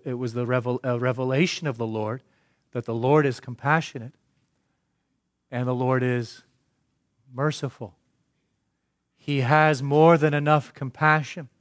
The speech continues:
to sustain Job in the midst of his affliction.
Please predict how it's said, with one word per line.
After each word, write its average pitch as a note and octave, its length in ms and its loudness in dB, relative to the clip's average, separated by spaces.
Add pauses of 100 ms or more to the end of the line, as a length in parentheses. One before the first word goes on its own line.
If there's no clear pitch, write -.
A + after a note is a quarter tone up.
(680)
to C#3+ 160 -4
sustain D#3+ 760 0
Job C3+ 600 0
in C#3 140 -4
the C3 100 -4
midst C#3+ 320 -2
of C3 100 -4
his B2 160 -4
affliction. B2+ 560 -6